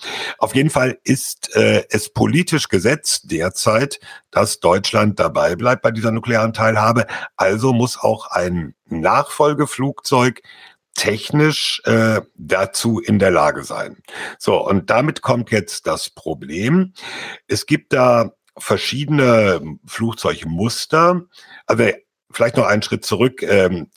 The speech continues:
es gibt immer wieder Überlegungen, kann man den Tornado nicht noch länger in der Luft behalten? Es war ja mal von zwanzig dreißig, zwanzig fünfunddreißig die Rede.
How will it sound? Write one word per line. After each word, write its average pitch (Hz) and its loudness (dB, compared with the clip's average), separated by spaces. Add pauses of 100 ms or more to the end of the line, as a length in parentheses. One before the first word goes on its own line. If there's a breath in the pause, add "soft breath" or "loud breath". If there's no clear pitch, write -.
(100)
es - -6
gibt 143 -2
immer 120 4
wieder 110 4
Überlegungen, 101 2
kann 107 0
man 101 4
den 95 -2
Tornado 98 2
nicht 95 -4
noch 87 0
länger 110 0 (440 loud breath)
in 104 2
der 92 2
Luft 110 -6
behalten? 156 2 (380 loud breath)
Es - -4
war 95 4
ja 98 2
mal 95 4
von 87 -4
zwanzig 90 -4
dreißig, 117 0
zwanzig - -6
fünfunddreißig 135 2
die 135 -2
Rede. 143 4